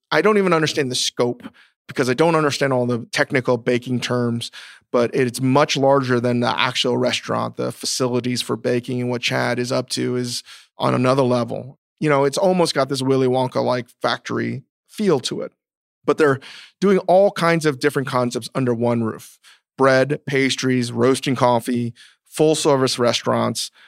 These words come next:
They have a Alameda Supper Club they just recently opened up, and flatbreads,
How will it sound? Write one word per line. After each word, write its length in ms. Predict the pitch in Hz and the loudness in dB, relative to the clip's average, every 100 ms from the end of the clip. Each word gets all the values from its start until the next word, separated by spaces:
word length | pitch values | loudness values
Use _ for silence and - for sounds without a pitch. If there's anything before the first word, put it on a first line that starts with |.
| - | -2
They 80 | 123 | 0
have 100 | 117 | 2
a 200 | 113 123 - | 2 0 2
Alameda 460 | 147 156 151 139 127 | 4 4 4 2 2
Supper 260 | 123 123 | 0 -2
Club 320 | - 120 117 | -2 0 0
they 140 | 120 120 | -2 -4
just 320 | 123 131 - | -2 -4 -2
recently 400 | 123 120 123 120 | -2 -2 -2 -2
opened 260 | 113 117 117 | -2 -4 -4
up, 160 | 113 - | -6 -6
and 120 | 123 | -6
flatbreads, 840 | - 139 143 139 127 127 127 123 | -4 0 2 2 -4 -4 -4 -8